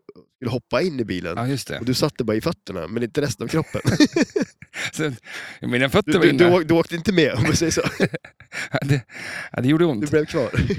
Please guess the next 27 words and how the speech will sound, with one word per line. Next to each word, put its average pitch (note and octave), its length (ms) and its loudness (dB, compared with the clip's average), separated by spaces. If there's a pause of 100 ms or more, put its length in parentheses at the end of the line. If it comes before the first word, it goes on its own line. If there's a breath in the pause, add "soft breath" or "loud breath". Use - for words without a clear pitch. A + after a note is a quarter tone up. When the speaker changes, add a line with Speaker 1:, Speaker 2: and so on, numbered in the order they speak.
Speaker 1:
<laughs> - 440 -10
Speaker 2:
Den C#3+ 160 2
här, D3 180 2
det C#3 140 -2
finns, D3 260 0
eh, D3 60 2
YouTube-klipp C#3 840 -2
på C#3+ 80 -4
klassikern C3 520 -2
när C3 120 -2
folk, - 380 -4
eh, A#2+ 100 0 (180)
öppnar D3 220 0
dörren, D#3+ 420 2
hoppar C#3+ 300 0
ur C#3+ 160 0
och A#2 120 -2
springer D#3 500 0
bredvid B2+ 300 -2
bilen. C3+ 440 -2 (460 soft breath)
Speaker 1:
Ja. A#2 340 -2 (200)
Speaker 2:
Med C3 240 2
dörren C#3 300 2
öppen D#3 280 -2
sådär. G2 300 -6 (180)
Speaker 1:
Ja. A2+ 240 -4 (200)
Speaker 2:
Eh, G2 220 -4